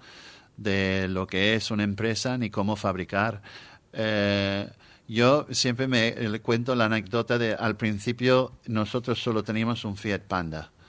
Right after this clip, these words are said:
Bueno, un Seat Panda, perdón. Y ese Seat Panda le habíamos quitado todos los asientos menos el del conductor y era mi furgoneta. Y,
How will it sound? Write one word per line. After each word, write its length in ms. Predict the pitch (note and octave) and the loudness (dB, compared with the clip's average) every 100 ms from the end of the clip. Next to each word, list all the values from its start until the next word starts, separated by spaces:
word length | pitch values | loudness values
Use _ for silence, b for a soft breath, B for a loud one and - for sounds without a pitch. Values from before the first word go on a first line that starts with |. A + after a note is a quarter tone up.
| b b b | b b b
Bueno, 180 | G#2 E2+ | -4 -4
un 100 | D#2 | -4
Seat 360 | - F#2 D#2 - | -2 -2 -2 -8
Panda, 320 | - D2 D2 | -16 -14 -14
perdón. 360 | - E2 F2+ D#2 B B B - | -10 -4 -4 -6 B B B -4
Y 200 | C#3 C3+ | 0 2
ese 240 | A#2+ C3 | 2 0
Seat 320 | - B2 A#2+ B2 | 0 2 2 2
Panda 540 | B2 B2+ C3+ C3+ - - | 0 2 2 2 -2 -4
le 220 | A2 A2 | 2 4
habíamos 360 | G#2 A2 A#2 A2+ | 6 4 2 0
quitado 400 | - A#2 A2+ A2 | -4 2 4 4
todos 380 | - - B2 B2+ | 0 2 4 6
los 180 | A#2 A2 | 2 0
asientos 600 | G#2 - A#2+ A#2+ C3 A2+ | -4 0 0 0 -2 -2
menos 380 | G#2+ G#2+ A2 - | -4 -2 -4 -4
el 160 | G#2 G#2 | -4 -2
del 220 | G2+ G2+ | -4 -4
conductor 540 | G#2+ G2 G#2+ E3 B2 | -6 -6 -4 0 2
y 100 | G#2 | 2
era 160 | G#2 A#2+ | 2 2
mi 140 | A#2 | 0
furgoneta. 640 | G#2 G#2 F2+ F2 F#2 D2 D2+ B B B B B | 0 -2 0 -2 -2 -4 -8 B B B B B
Y, 300 | G#2 A2+ B2+ | 0 2 2